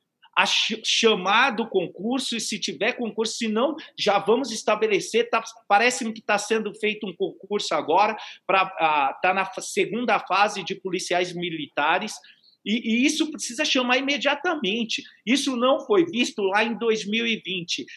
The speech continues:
E quando eu falo que não foi ouvido, porque eu lancei esse diagnóstico há dois anos atrás. A defasagem dos policiais militares tem impactado na qualidade do policiamento em São Paulo.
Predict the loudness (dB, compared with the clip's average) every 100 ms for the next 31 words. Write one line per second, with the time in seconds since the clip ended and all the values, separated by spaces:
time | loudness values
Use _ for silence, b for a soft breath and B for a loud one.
0 | -10 0 2 4 0 2 2 2 -2 -2
1 | -2 0 2 2 2 -2 -6 -6 -10 _
2 | 2 2 0 -2 0 2 2 0 -4 0
3 | 0 0 0 2 2 2 -2 4 4 4
4 | 0 -2 -2 -2 0 2 2 0 B B
5 | B -2 2 0 2 2 2 2 2 2
6 | -2 -4 -8 -8 -6 -4 -2 0 0 0
7 | -4 -4 -4 -2 2 2 2 -6 B B
8 | _ 0 2 0 0 0 0 0 2 0
9 | -2 -2 0 0 0 0 0 0 -6 -10
10 | -8 -8 -8 0 0 2 -2 -4 -4 -2
11 | -2 -2 0 2 2 0